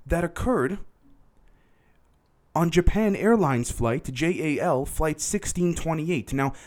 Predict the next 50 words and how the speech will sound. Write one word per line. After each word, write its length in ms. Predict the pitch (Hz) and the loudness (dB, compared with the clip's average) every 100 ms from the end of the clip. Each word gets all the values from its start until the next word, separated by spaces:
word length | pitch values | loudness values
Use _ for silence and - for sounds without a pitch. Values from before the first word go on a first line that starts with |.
| - | -4
I 120 | 147 | -2
know 160 | 165 | 0
a 20 | 214 | 2
lot 160 | 185 | 2
of 80 | 180 | 0
people 240 | 180 170 | -2 -2
have 80 | 160 | 0
been 100 | 147 | 0
talking 320 | 135 156 170 | 2 2 2
about 200 | 143 117 | 0 0
that 120 | 113 101 | 0 -2
lately, 240 | 104 101 | -4 -6
but 180 | 101 - | -8 -6
here's 200 | 180 170 | -4 -4
the 80 | 160 | -4
interesting 340 | 151 - 123 | -6 -6 -6
thing. 240 | - 131 - - - | -4 -4 -6 -16 0
There 220 | 123 151 | 2 4
are 180 | 143 139 | 4 2
documents 640 | 120 147 165 - 208 202 | 2 2 4 2 0 0
to 120 | - 190 | -2 -4
suggest, 600 | - 170 147 156 107 - | -2 -2 2 2 0 -2
and 100 | 113 | -2
I 20 | |
will 160 | 117 | 0
bring 220 | 120 131 143 | 0 0 0
them 100 | 135 | -2
up 140 | - | -4
shortly, 420 | - 135 104 95 - - - | -2 0 0 -6 -14 -18 -4
that 260 | 135 131 | -2 0
the 100 | 165 | -2
same 440 | - - 175 226 214 | -2 0 2 2 0
U 180 | 208 | 2
F 160 | 190 - | 0 0
O 100 | 180 | -2
seen 460 | 165 - - 185 110 | -2 -4 -2 0 0
on 100 | 107 | -2
the 80 | 113 | -2
Japan 460 | 107 - 151 170 | 0 0 0 0
Airlines 400 | 139 151 143 147 | 0 0 0 -2
flight 260 | - 139 123 | -2 -2 -2
sixteen 380 | - 143 143 131 | -6 -6 -6 -4
twenty-eight 420 | 139 131 120 113 | -2 -2 -2 -2
incident 420 | 131 131 117 98 - - - | -4 -4 -6 -6 -8 -12 -4
is 180 | 139 120 | -2 0
the 120 | 123 | 0
same 420 | - - 160 185 | 0 0 2 2
U 200 | 170 165 | 2 2
F 220 | 151 - | 2 2
O 240 | 165 135 | 2 2